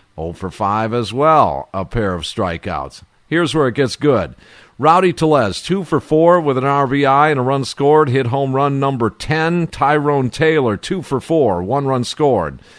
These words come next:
Omar Narvaez, three for three, a walk, one R B I, and three runs scored. Uh, Lorenzo Cain goes three for four, three R B Is, two runs scored. Jace Peterson, two for four,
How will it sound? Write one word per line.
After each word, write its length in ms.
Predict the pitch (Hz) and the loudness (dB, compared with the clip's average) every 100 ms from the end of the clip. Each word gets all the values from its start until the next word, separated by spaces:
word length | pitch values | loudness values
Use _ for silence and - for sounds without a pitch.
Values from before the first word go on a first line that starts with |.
| - _ | -20 _
Omar 340 | 107 120 131 151 | -2 0 0 2
Narvaez, 880 | 156 147 160 165 165 123 95 82 - | 0 2 4 4 4 4 0 -6 -14
three 460 | - 107 139 202 | -12 -6 -2 -2
for 220 | 196 120 104 | -4 -4 -4
three, 560 | - 123 139 165 180 - | -4 -2 0 0 0 -2
a 100 | 110 | -2
walk, 600 | 98 113 131 147 - - - _ _ | 0 2 4 4 2 -12 -20 _ _
one 300 | - 107 151 | -8 -4 -2
R 200 | 147 143 | 0 -2
B 200 | 131 131 | -2 -2
I, 440 | 123 127 147 156 - | 0 2 2 0 -4
and 420 | 110 110 107 104 | -6 -4 -4 -4
three 260 | - 147 170 | -4 -2 0
runs 320 | 135 123 113 | 0 -2 -4
scored. 600 | - 123 127 143 160 147 _ _ - _ _ | -4 -2 0 2 0 -4 _ _ -20 _ _
Uh, 220 | 120 120 117 | -2 -2 0
Lorenzo 440 | 143 185 165 156 | 0 0 2 2
Cain 340 | - 175 196 | 2 0 0
goes 280 | 160 123 - | 2 0 -2
three 320 | - 151 196 | -4 -2 -2
for 160 | 196 143 | -2 -4
four, 440 | - 143 160 165 | 0 2 4 4
three 440 | 165 - 123 175 180 | 2 -6 -4 -2 0
R 200 | 139 135 | 0 0
B 160 | 131 | 0
Is, 520 | 120 120 135 156 147 - | 2 4 4 2 -4 -6
two 240 | 170 190 | -6 -2
runs 300 | 151 120 113 | 0 0 -2
scored. 540 | - 127 139 156 160 | -2 0 2 0 -2
Jace 440 | 80 101 139 147 - | -6 -6 -4 -6 -2
Peterson, 680 | 175 196 180 139 120 92 | -2 0 -2 -2 -4 -4
two 260 | 87 156 156 | -4 -2 -4
for 200 | - 156 | -2 -4
four, 500 | - 190 180 95 | 0 0 2 0